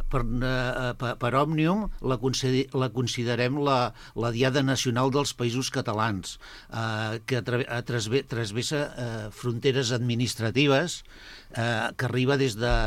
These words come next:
Salses a Guardamar i de, des de Fraga a Mahó, inclús a, fins a, fins a Sardenya, no? És un sim-, i, i també a Andorra, que també és, evidentment, és un país independent i el, precisament és l'únic país que, eh, té el català com a llengua oficial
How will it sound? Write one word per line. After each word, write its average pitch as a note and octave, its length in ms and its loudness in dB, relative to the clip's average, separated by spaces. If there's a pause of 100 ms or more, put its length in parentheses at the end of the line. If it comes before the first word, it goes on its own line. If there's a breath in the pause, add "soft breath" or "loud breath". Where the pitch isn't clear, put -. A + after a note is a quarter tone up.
(120)
Salses C3 480 2
a B2+ 80 2
Guardamar C3+ 640 2
i B2+ 160 0
de, A#2 220 0
des G#2+ 100 -2
de A2 160 -2
Fraga A#2+ 640 2
a A2 80 0
Mahó, B2 480 2
inclús A2+ 400 -2
a, B2+ 160 -2
fins A#2 240 -4
a, G#2 220 -2 (180 soft breath)
fins A2 240 -4
a G#2 80 -4
Sardenya, G2 560 -4
no? A#2+ 220 -8 (180 loud breath)
És G#2+ 240 -6
un A2+ 80 -4
sim-, C3 320 -4
i, A#2 160 -4 (220)
i - 20 -14
també G#2+ 300 -4
a - 20 -2
Andorra, G#2 460 -2 (600 loud breath)
que - 160 -14
també F2+ 160 -10
és, F#2 140 -10 (100)
evidentment, F#2 480 -8
és G2+ 120 -10
un F2 100 -10
país F2+ 180 -8
independent G2 560 -6
i A2 320 -6
el, G2+ 140 -4 (160)
precisament G2+ 480 -4
és A2 160 -2
l'únic A2+ 320 -2
país G#2+ 260 -2
que, A#2 140 -4
eh, G#2+ 420 -4
té A2 160 -2
el G#2 80 -4
català G#2 400 -2
com A2 220 -2
a - 20 -2
llengua G#2+ 320 -4
oficial G2 560 -8